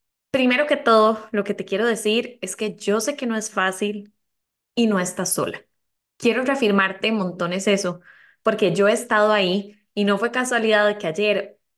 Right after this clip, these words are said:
puse una encuesta en mi cuenta de Instagram, por si no me seguís, es sol sánchez punto c. <clears throat> Y en una hora ya habían votado más de cien personas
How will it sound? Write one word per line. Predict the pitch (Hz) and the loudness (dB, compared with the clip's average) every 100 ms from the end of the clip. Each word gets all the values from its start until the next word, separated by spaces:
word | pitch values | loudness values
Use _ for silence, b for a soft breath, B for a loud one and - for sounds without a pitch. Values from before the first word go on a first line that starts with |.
| _ | _
puse | 220 214 240 | -8 -4 -4
una | 233 233 233 233 | -2 -2 0 0
encuesta | 233 233 240 247 196 | -4 -4 -6 -4 -6
en | 180 | -6
mi | 170 156 _ _ | -10 -12 _ _
cuenta | 196 190 214 | 0 2 0
de | 226 | 0
Instagram, | 240 233 226 220 254 254 | -2 -2 -2 -2 -2 -4
por | 208 | -6
si | 202 | -4
no | 175 | -6
me | 170 190 | -6 -4
seguís, | 214 190 247 | -4 0 0
es | 247 208 - | -2 -4 -4
sol | 202 196 | -4 -4
sánchez | 196 220 247 254 269 262 | -2 -2 -2 -4 -6 -8
punto | - 214 190 185 | -6 -6 -4 -2
c. | 247 320 b b b b b b b b _ _ - | -2 -2 b b b b b b b b _ _ -14
<clears throat> | - 190 196 _ _ _ _ _ | -12 -12 -16 _ _ _ _ _
Y | 233 233 | 0 2
en | 220 | 4
una | 240 262 285 277 | 2 2 2 4
hora | 285 262 240 | 4 2 0
ya | 196 190 | -2 -2
habían | 220 240 240 | -2 -2 -4
votado | 240 233 208 180 180 | -4 -2 -2 -4 -6
más | 208 226 262 285 | -6 -2 0 -2
de | 262 | -4
cien | 254 240 240 226 | -6 -6 -6 -6
personas | 226 208 262 302 359 370 - | -8 -4 -2 0 -2 -6 -12